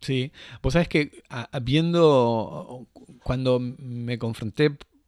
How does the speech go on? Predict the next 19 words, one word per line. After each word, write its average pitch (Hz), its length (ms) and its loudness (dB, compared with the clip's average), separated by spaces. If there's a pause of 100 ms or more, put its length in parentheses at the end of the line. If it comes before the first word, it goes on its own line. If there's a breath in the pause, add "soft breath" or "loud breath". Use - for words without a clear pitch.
(260)
la 90 140 -8
primera 113 340 -2
vez 123 180 0
con 117 180 -6
el, 101 440 -6
con 101 220 -10
el 98 180 -10
cuadro, 127 560 0
yo 123 220 -4
tuve 123 240 0
el, 110 80 -4
el, 104 320 -8
un 95 100 -12
poco 107 500 -4
el, 95 400 -12
la 95 120 -10
misma 101 240 -6
reacción 98 580 -10
que 92 160 -14